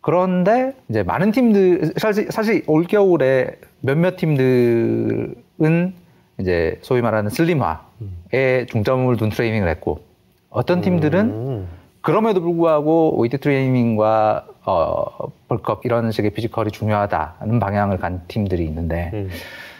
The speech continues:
Speaker 1: 이 둘 사이의 격차가 좀 벌어질 수도 있나?라는 그냥 이거 혼자만의 가정.
Speaker 2: 음.
Speaker 1: 그래서 이거 초반, 시즌 들어가면 초반에 주목해서 보려고 작정하고 있습니다.
Speaker 2: 보면 이렇게 야구가
Speaker 1: 음.
Speaker 2: 참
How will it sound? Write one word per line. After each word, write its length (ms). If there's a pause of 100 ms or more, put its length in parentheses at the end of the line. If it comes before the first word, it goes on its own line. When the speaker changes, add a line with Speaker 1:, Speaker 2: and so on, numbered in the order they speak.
(240)
Speaker 1:
이 100
둘 160
사이의 200
격차가 420
좀 100
벌어질 640
수도 240
있나?라는 720
그냥 200
이거 120
혼자만의 420
가정. 320 (100)
Speaker 2:
음. 280
Speaker 1:
그래서 180
이거 140
초반, 680
시즌 440 (240)
들어가면 340
초반에 640 (300)
주목해서 480
보려고 560 (100)
작정하고 420
있습니다. 340 (680)
Speaker 2:
보면 240
이렇게 240
야구가 1040
Speaker 1:
음. 80
Speaker 2:
참 280